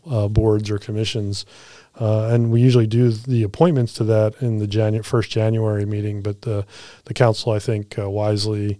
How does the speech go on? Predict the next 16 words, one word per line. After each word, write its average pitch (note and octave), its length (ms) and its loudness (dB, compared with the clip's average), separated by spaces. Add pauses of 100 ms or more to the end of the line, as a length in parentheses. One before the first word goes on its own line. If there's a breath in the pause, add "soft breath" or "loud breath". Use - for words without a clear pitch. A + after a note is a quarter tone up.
(240 loud breath)
would C3+ 160 6
have A2+ 160 0
pre-, C3 100 -2
w-, C3 160 -2
prefers B2+ 460 4
to - 120 -4
try A#2 200 2
and G#2+ 100 2
do A2 140 2
that A2 340 2
in A#2+ 80 0
an G#2 120 0
in-person G#2+ 600 0
meeting. G#2 360 -2
And G2+ 100 -6
so G2+ 380 -2